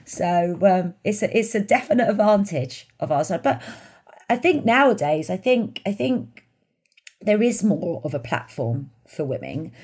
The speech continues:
and I do think it's still hard. But I think what's really important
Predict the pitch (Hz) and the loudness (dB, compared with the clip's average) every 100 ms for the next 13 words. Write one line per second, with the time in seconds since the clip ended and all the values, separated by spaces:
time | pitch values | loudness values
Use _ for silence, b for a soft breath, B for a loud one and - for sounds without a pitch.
0 | B B - 170 160 165 - 175 - 196 | B B -2 -2 0 -4 -4 -4 0 -2
1 | 185 170 165 160 - - 147 139 143 131 | -2 -8 -6 -8 -8 -8 -10 -4 0 2
2 | 143 - B B B _ 196 185 196 - | 0 -6 B B B _ 2 2 0 -2
3 | 220 208 - - - 175 - - 202 208 | -2 -4 -8 -14 -6 -6 -6 -4 -2 0
4 | 175 165 - 151 113 123 110 87 | -2 -6 -8 -10 -10 -8 -8 -10